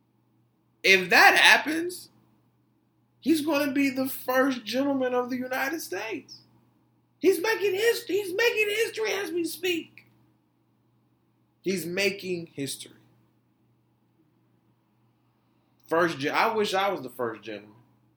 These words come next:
Or a second, hell, second gentleman shit. Kind of perks that come with.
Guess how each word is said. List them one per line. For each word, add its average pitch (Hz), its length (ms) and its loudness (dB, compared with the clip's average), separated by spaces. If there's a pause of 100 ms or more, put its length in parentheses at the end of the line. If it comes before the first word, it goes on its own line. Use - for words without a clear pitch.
(260)
Or 123 160 -2
a 117 40 -2
second, 135 500 -4
hell, 131 220 -2
second 165 380 -4
gentleman 87 460 -12
shit. - 300 -20 (1120)
Kind 135 180 -4
of 98 120 -8
perks 165 260 2
that 165 240 0
come 101 260 -10
with. - 840 -10